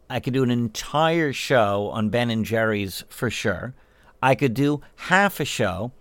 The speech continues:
on Simone Biles pulling out of the Olympics. Um, there's at least one or two other stories.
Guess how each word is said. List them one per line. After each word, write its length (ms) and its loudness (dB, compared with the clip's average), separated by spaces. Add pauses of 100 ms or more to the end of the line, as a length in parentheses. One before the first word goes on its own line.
(320)
on 180 4
Simone 520 2
Biles 520 2
pulling 380 -2
out 160 2
of 60 -2
the 120 -2
Olympics. 640 -4 (480)
Um, 500 -2 (240)
there's 280 -2
at 120 -4
least 400 -4
one 320 -2
or 100 -4
two 320 -4
other 320 4
stories. 520 -2